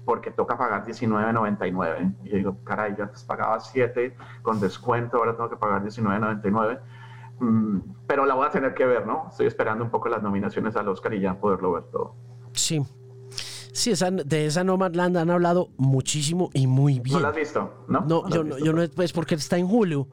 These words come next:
Speaker 2: Entonces aquí toca
Speaker 1: Ah.
Speaker 2: hacer la pirueta pirata para poderla
Speaker 1: <laughs> Eso iba a decir yo, bueno, se piratea, pero...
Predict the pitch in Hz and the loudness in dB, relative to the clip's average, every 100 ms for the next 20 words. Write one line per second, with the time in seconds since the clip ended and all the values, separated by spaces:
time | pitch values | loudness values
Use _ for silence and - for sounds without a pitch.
0 | - - - - - 135 165 175 160 156 | -14 -20 -18 -16 -8 -2 0 0 -2 -2
1 | 175 151 175 170 170 - - 151 143 160 | -2 2 2 2 0 -4 -2 0 2 2
2 | 160 170 175 151 151 165 170 151 147 165 | 2 2 2 2 2 2 2 2 2 0
3 | 143 - - - - 156 147 147 143 165 | -2 -10 -12 -8 -4 0 2 2 4 4
4 | 170 165 156 - 180 - - 185 170 160 | 2 2 0 0 -2 -2 -2 0 0 2
5 | 180 190 165 160 151 139 131 139 135 120 | 2 2 2 2 4 4 4 2 0 -2
6 | 117 120 113 139 123 117 120 117 107 95 | 0 0 0 2 2 2 2 4 2 -2